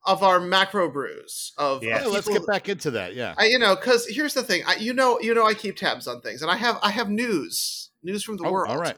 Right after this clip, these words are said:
Speaker 2: Oh, yeah?
Speaker 3: Please. Breaking
Speaker 1: Bud
Speaker 3: news
Speaker 2: Time
Speaker 3: here
Speaker 2: in the
Speaker 3: on the
Speaker 2: world.
Speaker 3: Beer
Speaker 1: Yeah,
Speaker 3: Avengers.
Speaker 1: from the world.
Speaker 3: Yeah.
Speaker 1: Yeah, breaking, breaking news. This came out yesterday. Um, we, we talked about Bud Light and how we all have to start drinking it along with Coors Light because, you know,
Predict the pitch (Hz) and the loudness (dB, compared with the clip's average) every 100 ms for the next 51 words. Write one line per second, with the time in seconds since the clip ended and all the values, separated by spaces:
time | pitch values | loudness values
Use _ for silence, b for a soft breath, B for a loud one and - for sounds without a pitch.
0 | - 156 151 175 247 214 - _ _ _ | -4 2 4 4 0 -8 -18 _ _ _
1 | _ _ - _ _ _ - 160 196 233 | _ _ -16 _ _ _ -4 0 2 6
2 | 285 170 127 165 131 127 156 233 123 110 | 8 8 6 4 4 4 4 4 2 2
3 | 131 - 104 87 - - 175 254 214 240 | 2 2 0 -10 -16 -10 -4 2 6 8
4 | 208 160 180 202 226 269 202 254 277 254 | 8 6 2 2 0 2 4 4 4 2
5 | 151 127 139 185 - 208 214 208 190 170 | 2 0 -2 -4 2 2 4 4 2 -2
6 | 110 98 - _ _ _ _ _ _ - | -4 -6 -8 _ _ _ _ _ _ -4
7 | 185 170 156 180 214 202 254 226 233 233 | 2 2 2 -2 0 2 6 6 6 4
8 | 214 208 190 143 139 151 151 151 160 175 | 6 4 6 2 0 -4 -2 0 0 -2
9 | 160 180 147 139 135 123 120 - 139 160 | -2 -4 -2 -4 -8 -10 -12 -8 -6 -4
10 | 165 - 131 120 92 104 - 127 127 123 | -6 -8 -8 -6 -6 -8 -10 -10 -8 -8
11 | 113 147 120 90 107 | -8 -8 -8 -10 -14